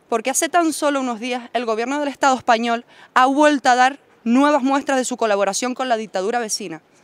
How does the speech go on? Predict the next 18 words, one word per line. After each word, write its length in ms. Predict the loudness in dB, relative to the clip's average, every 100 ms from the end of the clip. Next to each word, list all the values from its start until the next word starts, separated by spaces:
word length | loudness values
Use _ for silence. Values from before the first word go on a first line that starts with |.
| _ _ _ _ _ _ _ _ _ _ _ -4
Tanta 280 | -2 0
fuerza 320 | 0 0 0 -2
tienen 240 | -2 -2
las 120 | -2
relaciones 420 | -2 -2 -2 -4
diplomáticas 720 | -4 -2 0 0 -2 -6 -8 -4
y 100 | 0
los 140 | 0 0
intereses 460 | -2 -4 -2 -4
económicos 600 | -2 0 0 -2 -6 -10 -10 _
basados 420 | -4 0 2 0 0
en 80 |
el 80 | -4
expolio 480 | -2 0 2 2 0
de 180 | 2 4
unos 240 | 4 0
recursos 440 | -2 -6 -8 -8 -2
robados 400 | 2 4 2